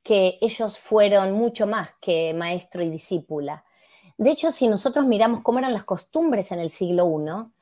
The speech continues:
para un hombre, eh, recordemos que Jesús empieza su ministerio calculándose que tenía treinta años, un poco más, un poco menos.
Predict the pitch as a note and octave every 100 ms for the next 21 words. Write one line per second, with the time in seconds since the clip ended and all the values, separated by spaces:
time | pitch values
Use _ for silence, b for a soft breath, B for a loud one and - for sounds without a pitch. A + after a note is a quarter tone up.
0 | b b b _ G#3+ G3+ A#3 D4+ D4+ D4
1 | G#3+ F3+ E3+ E3+ - _ _ _ _ F#3+
2 | F#3 F3 E3 - _ A3+ A3+ A#3+ F4 F4+
3 | A#3 - F#3+ B3 B3 G#3+ G#3+ A3+ G3+ F#3
4 | F3 - A3 A#3 G#3 - F#3+ F3+ F#3 F#3+
5 | G#3+ G#3 G3 G3+ F#3+ F3 F#3 E3+ F#3 F#3
6 | F3 F#3+ A#3+ G3+ F3 E3+ - F#3 E3+ -
7 | E3 G#3 F#3+ F#3 D#3 F3 E3 F3 F#3+ E3+
8 | E3 A#3